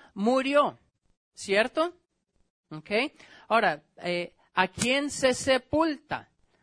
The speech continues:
El siguiente versículo. Porque somos, somos sepultados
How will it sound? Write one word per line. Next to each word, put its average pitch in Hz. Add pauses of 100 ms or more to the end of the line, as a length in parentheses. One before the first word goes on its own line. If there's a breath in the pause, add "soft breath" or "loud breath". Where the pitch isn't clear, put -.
(320)
El 160
siguiente 196
versículo. 220
Porque 247 (180 soft breath)
somos, 294 (1080)
somos 262
sepultados 226